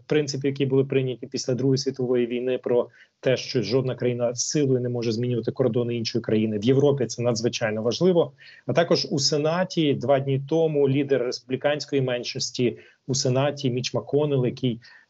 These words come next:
е, є надзвичайно впливовою особою у республіканській партії,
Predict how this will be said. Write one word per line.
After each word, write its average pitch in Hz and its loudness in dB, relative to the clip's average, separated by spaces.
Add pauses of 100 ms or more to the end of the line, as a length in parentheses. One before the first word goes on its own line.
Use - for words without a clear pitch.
е, 117 -6 (1160)
є 131 0
надзвичайно 139 2
впливовою 110 -4
особою 113 -2
у 127 -4
республіканській 120 -2
партії, 139 0